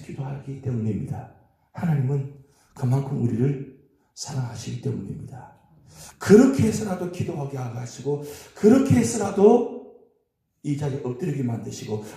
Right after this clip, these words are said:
그렇게 해서라도 하나님은 회복하기를 원하십니다.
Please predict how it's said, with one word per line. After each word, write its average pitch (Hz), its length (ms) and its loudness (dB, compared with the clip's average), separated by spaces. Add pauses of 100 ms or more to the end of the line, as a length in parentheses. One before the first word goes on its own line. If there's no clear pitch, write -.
그렇게 262 600 4
해서라도 214 960 4 (240)
하나님은 120 560 -4
회복하기를 151 500 -8
원하십니다. - 640 -14